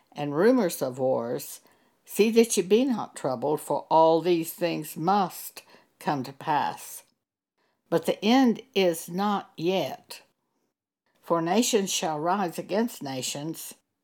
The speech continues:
and kingdoms against kingdom,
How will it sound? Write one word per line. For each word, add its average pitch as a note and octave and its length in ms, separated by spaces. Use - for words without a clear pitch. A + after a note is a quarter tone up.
and D#3+ 180
kingdoms E3+ 720
against D#3+ 400
kingdom, D3 580